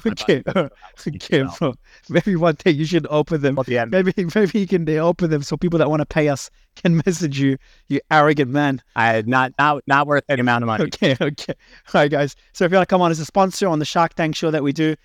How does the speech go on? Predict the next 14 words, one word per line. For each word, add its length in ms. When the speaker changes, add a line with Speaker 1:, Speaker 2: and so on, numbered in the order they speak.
Speaker 2:
uh, 200
just 180
D 140
M 120
us, 240
and 80
we'll 80
see 140
you 80
again, 320
not 160
tomorrow, 320
but 180
Monday, 680